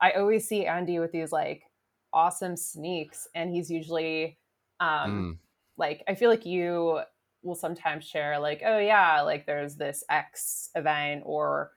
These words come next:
Speaker 1: Y thing that I'm paying attention to for this sneaker launch." And I've also noticed,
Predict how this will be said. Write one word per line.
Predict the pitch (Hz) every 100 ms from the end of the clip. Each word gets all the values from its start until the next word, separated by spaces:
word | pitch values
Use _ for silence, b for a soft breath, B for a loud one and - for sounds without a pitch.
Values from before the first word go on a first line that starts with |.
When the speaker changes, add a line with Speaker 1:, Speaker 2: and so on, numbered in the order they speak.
| _
Speaker 1:
Y | 165 160 147 151 151
thing | 160 156 156
that | 151
I'm | 151 151
paying | 156 156
attention | 151 151 151 151 151
to | 156 151 151 -
for | 151 143
this | 147 151 - - _ _ _
sneaker | - 277 269 247
launch." | 226 202 196 -
And | 190 180
I've | 185 - _ _ _ _
also | 180 185 208 208
noticed, | 185 165 156 160 151 - -